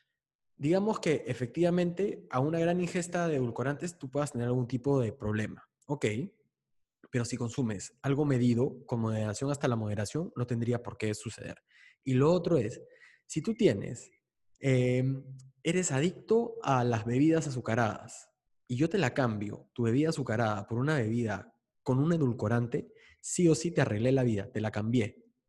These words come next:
Vas a ser otra persona y el edulcorante no te va a hacer ningún tipo de daño. Y eso vale oro, porque acá incluso se está diciendo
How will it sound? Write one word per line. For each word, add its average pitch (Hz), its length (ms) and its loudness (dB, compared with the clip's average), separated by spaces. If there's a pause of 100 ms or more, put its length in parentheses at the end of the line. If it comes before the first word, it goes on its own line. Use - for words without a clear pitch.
(160)
Vas 147 220 0
a 156 40 -6
ser 170 240 -2
otra 165 300 -2
persona 110 500 -2 (140)
y 120 80 0
el 113 60 2
edulcorante 117 640 0
no 120 140 -4
te 120 100 -4
va 120 60 -2
a - 40 -2
hacer 123 200 -6
ningún 117 260 -4
tipo 120 280 -4
de 98 100 -4
daño. 104 340 -4 (760)
Y 117 180 2
eso 170 380 0 (200)
vale 117 260 0
oro, 123 220 4
porque 104 200 -10
acá 143 120 -2
incluso 165 340 -2
se 123 100 -8
está - 140 -6
diciendo 156 400 0